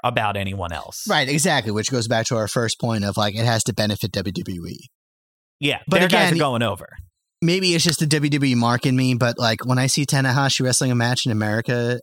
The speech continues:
Speaker 2: like, I see it in W W E. I'm sorry, you know what I mean? Like, that man is, like, despite never working a single second for them, I could see him just absolutely killing it 'cause that's just the consummate professional that he is.
Speaker 1: Yeah.
Speaker 2: But, like, you know what I mean?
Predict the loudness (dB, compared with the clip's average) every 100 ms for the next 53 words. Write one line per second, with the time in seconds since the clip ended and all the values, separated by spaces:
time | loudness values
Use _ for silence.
0 | -6 -8 -4 -4 -2 -2 0 0 0 0
1 | 0 0 -2 -4 -6 -6 -2 0 0 -2
2 | -4 -4 -4 -4 -4 -4 -2 0 0 0
3 | 0 -2 -2 -4 -6 -16 _ _ _ _
4 | _ _ -4 -2 0 -2 0 0 0 0
5 | -2 -2 -2 0 -2 -2 -2 -2 -2 -4
6 | -4 -4 -4 -6 -10 _ _ _ -6 -4
7 | -2 -2 -2 -2 -4 -4 -2 -2 -4 -8
8 | -10 -6 -4 -4 -4 -4 -4 -4 -4 -6
9 | -8 -4 -4 -4 -6 -6 -6 -6 -4 -6
10 | -4 -2 0 0 -2 -4 -8 -12 -20 _
11 | _ -4 -2 0 0 0 0 0 2 2
12 | 2 2 2 2 2